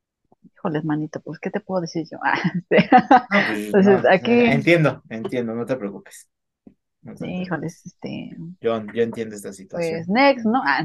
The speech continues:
Speaker 1: yo todo este, <laughs> no, la verdad es que, <laughs> la verdad es que ahí sí no, no tengo, no tengo, no puedo hacer comentarios porque yo nunca he escuchado un álbum completo de estos menes, estos penes. Así que, sorry, but not sorry. <laughs>
Speaker 2: Pues sí,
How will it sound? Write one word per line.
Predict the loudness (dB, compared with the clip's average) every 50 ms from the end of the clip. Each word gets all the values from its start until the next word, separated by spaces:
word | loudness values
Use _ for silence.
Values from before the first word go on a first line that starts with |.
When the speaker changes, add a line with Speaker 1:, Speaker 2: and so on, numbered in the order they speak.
| -2
Speaker 1:
yo | -2 0
todo | 4 4 4
este, | 4 4 4 2 4 4 6
<laughs> | 6 4 4 2 -2 -6 -14 -12 -2 4
no, | 6 8
la | 10
verdad | 10 10 8 6 2
es | -2
que, | 2 2
<laughs> | 2 2 4 2 2 2 2 0 -2 -2 -2 -6 -6 -6 -6 -8 -8 -6
la | -2 0 2 2 2 4 2 2 4 2 0 2 2 0 0 0 -2 -8 -14 -16 _ _ _ _ _ _ _ _ _ _ -6 -2
verdad | -2 0 -2
es | -2 -4
que | -4 -4
ahí | -4
sí | -4 -4
no, | -4 -4 -4 -4
no | -4 -6 -6 -4
tengo, | -2 0 4 4 4 4 4
no | 2 2
tengo, | 0 0 0 0
no | 0 0 0 2
puedo | 2 0
hacer | 0 0 -4
comentarios | -4 -4 -2 -2 -2 -2 -4
porque | -6 -10 -6 -4 -4
yo | -4
nunca | -4 -4 -6 -10
he | -12
escuchado | -14 _ -6 -4 -2
un | -2
álbum | -2 -4 -4 -6
completo | -8 -10 -10 -12 -12 -10 -12 -12 -12
de | -12
estos | -16 _ -16 -14 -12
menes, | -12 -12 -14 -16 -18 _ _ _ _ _ _ _ _ _ _ -20
estos | -18 -16 -16 -14 -10
penes. | -8 -6 -6 -4 -6 -8 -10 _ -20 -16 -12 -12 -12 _ _ _ _ _ _ _ _ _ _ _ _ -20 -20 _ _ -18 -16
Así | -14 -12
que, | -8 -8 -8 -8 -8 -10 -12 -16 -16 -4 0
sorry, | 2 4 6 6 6
but | 6 4 4
not | 4 2 0 0
sorry. | -4 0 2 2 2 4
<laughs> | 4 4 6 6 4 4 4 0 -2 -4 -6 -6 -4 -4 -4 -4 -4 -4 _ -4 -4 -4 -6 _ _ _ _ -20 -20 _ _ _ _ _ -2
Speaker 2:
Pues | 0 0 0 -2
sí, | -6 -12